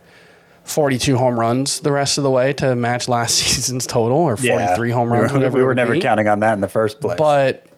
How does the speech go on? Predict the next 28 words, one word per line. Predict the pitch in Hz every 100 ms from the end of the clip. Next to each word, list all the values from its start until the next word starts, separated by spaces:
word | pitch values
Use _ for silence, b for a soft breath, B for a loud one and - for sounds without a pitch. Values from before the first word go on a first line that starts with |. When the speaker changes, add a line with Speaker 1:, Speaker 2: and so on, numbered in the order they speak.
| b b _ _ -
Speaker 1:
a, | 165 160 151 151
a | 156
Marcus | 156 175 185 - 175
Semien | 165 160 156
who | 139 131
paces | - 135 131 - 143 135
for | - 131
twenty | - 127 127
twenty | 120 123 117 123
the | 123
rest | 117 113 -
of | 120
the | 113
way | 107 113
with | 120 117
a |
bunch | 113 113 117
of | 104
runs | 104 107 113 110
and, | 107 104 104 -
uh, | 113 107
two | -
fifty-five | 113 117 110 107 113 98
batting | 104 110 135
average, | 147 156
like, | 135 117
that's | 127 -
still | - - 147 143 131